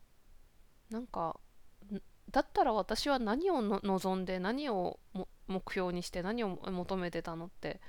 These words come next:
自分に思わず聞いちゃいますよね。うん。それでなんか、だからさ、ブログの書き方とかも、まあ、まだ結論出てないけど、あの、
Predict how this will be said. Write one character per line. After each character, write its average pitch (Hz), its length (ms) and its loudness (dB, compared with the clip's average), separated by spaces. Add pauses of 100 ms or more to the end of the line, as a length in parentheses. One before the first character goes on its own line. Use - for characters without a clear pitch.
(260)
自 175 120 -4
分 180 140 -2
に 180 200 -6
思 180 180 -4
わ 170 80 -4
ず - 120 -14
聞 - 120 -8
い 160 40 -10
ち - 120 -8
ゃ - 40 -6
い - 40 -10
ま 180 160 -8
す - 100 -12
よ - 120 -10
ね。 - 180 -12 (1200)
う 208 60 -2
ん。 190 400 -6 (1200)
そ 247 100 -8
れ 226 140 0
で 220 220 -2
な 220 100 0
ん 220 80 -4
か、 - 320 -4 (880)
だ 208 100 -4
か - 160 -2
ら 185 120 0
さ、 190 140 -6
ブ 190 140 -4
ロ 202 140 0
グ 220 100 -2
の 220 160 -2
書 220 80 -8
き - 100 -18
方 - 280 0
と - 80 -8
か 180 160 -6
も、 175 240 -4
ま 220 100 -2
あ、 - 20 2
ま 247 160 2
だ 277 120 2
結 214 320 -4
論 233 160 0
出 240 80 -2
て 208 100 -6
な 190 140 -4
い 190 80 -8
け 202 120 -6
ど、 196 220 -6
あ 196 60 -8
の、 196 360 -8